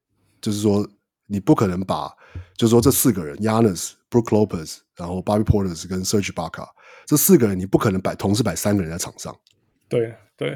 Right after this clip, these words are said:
Speaker 2: yeah.
Speaker 1: 但是之前可以。
Speaker 2: 因为之前可以摆
Speaker 1: 之前是P J Tucker 的时候，他是，是，你是可以摆两大加
Speaker 2: 对，
Speaker 1: P J Tucker 的。
Speaker 2: 对，对，对，对，对。
Speaker 1: 但是现在完全不行。然后 Bobby Portis 跟 Serge Ibaka 都可以帮你保护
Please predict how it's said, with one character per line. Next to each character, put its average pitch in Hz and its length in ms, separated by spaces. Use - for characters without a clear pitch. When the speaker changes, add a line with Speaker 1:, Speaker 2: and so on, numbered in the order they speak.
Speaker 2:
yeah. 147 140
Speaker 1:
但 151 100
是 160 60
之 185 200
前 98 220
可 71 220
以。 - 80
Speaker 2:
因 165 100
为 151 60
之 170 180
前 147 160
可 131 60
以 147 100
摆 127 160
Speaker 1:
之 139 80
前 147 100
是 - 0
P 143 60
J - 60
Tucker 139 280
的 95 80
时 101 120
候， 101 80
他 113 200
是， 127 140
是， 131 160
你 104 120
是 117 160
可 117 140
以 107 80
摆 82 220
两 82 380
大 - 360
加 107 180
Speaker 2:
对， - 140
Speaker 1:
P 104 60
J 95 120
Tucker 90 340
的。 - 80
Speaker 2:
对， 117 200
对， - 140
对， 147 180
对， - 200
对。 - 220
Speaker 1:
但 147 100
是 165 60
现 156 200
在 139 120
完 98 160
全 95 100
不 90 80
行。 - 220
然 117 100
后 143 240
Bobby 160 220
Portis 156 360
跟 113 320
Serge 135 240
Ibaka 113 320
都 131 260
可 120 200
以 101 60
帮 107 220
你 110 60
保 - 180
护 101 320